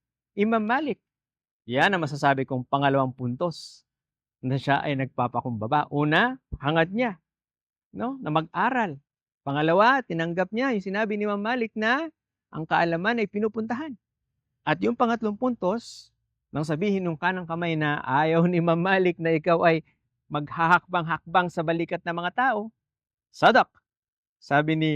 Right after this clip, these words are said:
Amir Harun, "Tama, totoo ang sinabi ni Imam Malik." For the third time, nagpakumbaba si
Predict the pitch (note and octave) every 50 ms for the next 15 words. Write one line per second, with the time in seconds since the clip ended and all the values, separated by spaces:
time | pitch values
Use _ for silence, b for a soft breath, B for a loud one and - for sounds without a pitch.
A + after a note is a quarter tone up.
0 | D3 - _ - D3 C#3+ D3 D3+ E3 E3+ D#3+ D3 D3+ D3 D#3 A3 C4+ C4 F#3+ E3
1 | D3+ - _ _ _ _ _ _ - E3+ E3+ E3+ F#3 A#3 C#4+ B3+ G#3+ - - F#3+
2 | F#3+ - G#3 G3+ G#3 G#3 G3 G#3+ G3+ G3+ G#3 F#3 G3 G3+ G3+ G3+ G3+ G3+ G3+ G#3+
3 | B3+ D4 E4+ D4+ - _ G3+ G#3+ F#3 G3+ - - B3 C#4 E4+ E4+ - _ - F4
4 | G#4 G#4 F#4+ B3+ A3 A3 G3+ - A3 - A3+ G#3 G#3+ G3+ F#3+ G#3+ G3 - - F#3+
5 | F#3 G#3 B3 C4 -